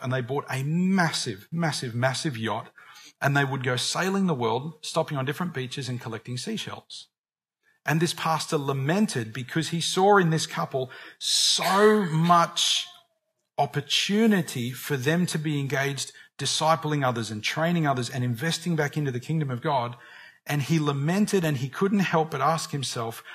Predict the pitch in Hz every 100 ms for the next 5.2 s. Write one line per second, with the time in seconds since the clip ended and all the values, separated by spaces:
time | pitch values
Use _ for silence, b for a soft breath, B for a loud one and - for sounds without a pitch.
0 | B - 151 180 202 196 170 156 151 127
1 | 131 127 127 117 127 156 170 156 139 127
2 | 151 160 156 - 120 120 113 117 - 170
3 | 175 - 156 180 156 139 131 - 139 131
4 | 139 147 120 127 - 147 - 104 127 147
5 | - -